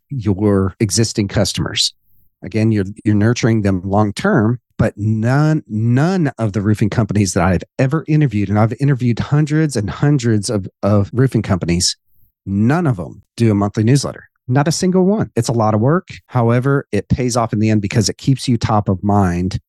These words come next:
to resell back to that, that customer. Okay. Last thing, and I didn't put this on here, right? But the last thing that needs to,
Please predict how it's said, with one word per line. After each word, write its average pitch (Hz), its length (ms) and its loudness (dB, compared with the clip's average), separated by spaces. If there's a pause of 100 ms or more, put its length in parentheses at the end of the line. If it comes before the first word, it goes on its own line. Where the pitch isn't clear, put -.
(120)
to 101 220 0
resell 95 680 0 (300)
back 92 320 -2
to 90 300 0
that, 85 220 0 (220)
that 98 280 -2
customer. - 480 -4 (340)
Okay. 113 280 0 (140)
Last 131 300 -2
thing, 120 360 0
and 101 120 -2
I 101 120 0
didn't 120 260 -2
put - 200 -2
this - 160 -2
on 127 160 0
here, 90 360 -4 (140)
right? 104 240 2
But 98 120 -4
the 101 80 -2
last 104 420 -2
thing 127 220 2
that 117 120 -2
needs 117 240 0
to, 107 120 0